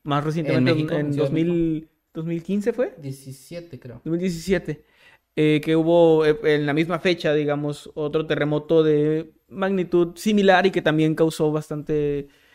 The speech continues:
Speaker 1: destrucción y, y muertes. Eh, hubo dos noticias muy similares que fueron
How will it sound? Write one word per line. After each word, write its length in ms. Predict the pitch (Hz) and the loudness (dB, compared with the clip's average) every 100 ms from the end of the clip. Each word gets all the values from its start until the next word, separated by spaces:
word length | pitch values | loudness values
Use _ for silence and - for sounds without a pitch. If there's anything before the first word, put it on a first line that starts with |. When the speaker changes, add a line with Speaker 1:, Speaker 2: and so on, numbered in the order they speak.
| _ | _
Speaker 1:
destrucción 640 | - 143 160 - 175 175 170 | -8 -6 -6 -2 2 4 2
y, 220 | 156 139 | 0 -2
y 140 | - | 0
muertes. 460 | 165 208 - 165 - _ _ _ _ _ _ | 0 0 0 -4 -8 _ _ _ _ _ _
Eh, 140 | - - | -10 2
hubo 180 | 196 202 | 6 6
dos 120 | 196 | 4
noticias 380 | 202 220 220 214 | 2 0 2 2
muy 140 | 214 | 2
similares 480 | 220 214 240 233 - | 2 2 4 2 2
que 100 | 175 | -2
fueron 480 | 185 190 202 202 | 0 0 0 -2